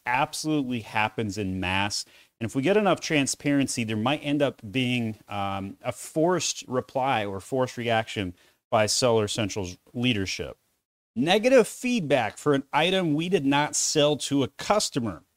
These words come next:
One star seller feedback for a product we do not even carry, do not even sell. Uh, <laughs> unfortunately, it sounds like this person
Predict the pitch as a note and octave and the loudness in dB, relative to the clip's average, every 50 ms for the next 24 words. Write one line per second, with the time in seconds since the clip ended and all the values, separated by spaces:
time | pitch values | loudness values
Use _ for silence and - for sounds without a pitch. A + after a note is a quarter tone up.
0 | _ _ _ _ _ _ _ _ - D#3+ A3 A#3+ G#3+ - - - C3+ A#2+ A#2 A2 | _ _ _ _ _ _ _ _ 4 6 6 6 6 4 2 2 4 4 4 4
1 | G2+ G#2 - - - - - C3+ B2+ B2+ A#2+ A2 - - - D#3 D#3 D#3 C#3 G#2 | 2 0 -4 -6 -6 -2 0 0 2 2 2 0 -2 -4 -2 -2 -2 0 0 0
2 | G#2+ G2 F#2 F#2 - - - A2 G2+ - B2+ A#2+ A#2 A#2 - A#2+ B2 A#2+ B2 B2+ | 0 0 0 -2 -4 -4 -4 -4 -2 2 2 2 2 0 -2 -4 -2 0 0 0
3 | B2+ B2+ C3+ C3+ C#3 C3+ C3 - - - - F3 G3 G#3 F3+ A#2 F#2+ - - A#2+ | 0 0 0 0 0 0 0 -2 -6 -6 -2 0 2 2 2 2 -2 -6 -8 -10
4 | A2 G#2+ A2 A#2+ A#2+ A2+ A2 G#2 - - - - B2+ A2 G2 F2 E2 E2+ _ - | -8 -6 -6 -6 -6 -6 -4 -2 -2 -2 0 0 0 0 0 -2 -4 -8 _ -20
5 | - - _ _ _ _ _ _ - A#2 A#2 - - - - C3+ A#2 - _ - | -20 -20 _ _ _ _ _ _ 0 2 2 2 0 -2 -6 -8 -8 -8 _ -14
6 | - - - _ _ _ _ _ _ _ _ _ _ _ _ - B2+ C3 B2+ - | -14 -14 -16 _ _ _ _ _ _ _ _ _ _ _ _ -2 0 0 0 2
7 | - E3+ F#3+ - - - D#3+ D3 C3+ A#2+ A2 - D#3 D#3 E3 D3+ D#3+ C#3+ C#3 C3 | 4 6 6 6 4 4 4 4 4 4 2 2 4 4 4 2 2 0 -2 -2
8 | - - - C#3+ C#3 - - C3+ A#2 G#2 G#2+ G#2+ | -2 0 2 2 2 4 2 2 0 0 -2 -6